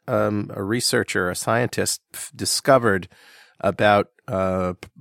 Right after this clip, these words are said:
a woman with Parkinson's, was that certain vibrations on her wrist could steady her hand when she was drawing or writing. And so she made a device and a prototype and, uh, made it work.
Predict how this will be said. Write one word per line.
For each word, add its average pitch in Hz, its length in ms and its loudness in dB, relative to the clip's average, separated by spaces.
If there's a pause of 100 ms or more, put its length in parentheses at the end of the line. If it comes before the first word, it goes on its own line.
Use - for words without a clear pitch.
(140)
a 98 160 -4
woman 107 260 0
with 98 140 -2
Parkinson's, 101 800 0 (640)
was 95 120 -6
that 101 220 0
certain 110 560 2
vibrations 120 920 2 (220)
on 104 140 0
her 101 120 0
wrist - 520 0 (280)
could 101 300 0
steady 110 640 0 (460)
her 95 200 0
hand 110 420 2
when 95 100 -2
she 104 220 -2
was 95 180 -4
drawing 98 480 2
or 90 100 -4
writing. 95 500 -2 (760)
And 95 260 -2
so - 160 -2
she 98 200 -4
made 101 200 0
a 95 60 -6
device 98 480 0
and 92 80 -4
a - 40 -6
prototype 113 640 2 (280)
and, 90 460 -4
uh, 87 340 -6 (440)
made 98 220 -2
it - 80 -6
work. 113 460 0